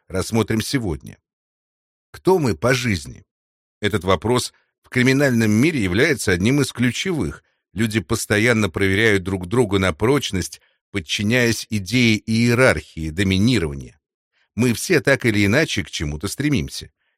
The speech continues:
И главный вопрос, который нас беспокоит — кто я? Кто я по жизни, в школе? Какую роль играю в отношениях?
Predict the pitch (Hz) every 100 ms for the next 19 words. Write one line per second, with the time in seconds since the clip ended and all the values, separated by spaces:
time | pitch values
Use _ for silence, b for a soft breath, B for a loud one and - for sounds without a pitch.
0 | _ 120 107 117 120 92 90 95 120 135
1 | - 101 90 101 101 101 95 95 - -
2 | 85 - 151 143 127 - _ - - 156
3 | 107 80 78 64 _ _ _ _ - -
4 | 196 196 73 - 117 117 139 135 85 73
5 | 62 _ _ - - - 123 104 82 -
6 | _ _ - 120 151 135 120 143 101 101
7 | 117 101 98 98 92 - 104 98 85 71
8 | -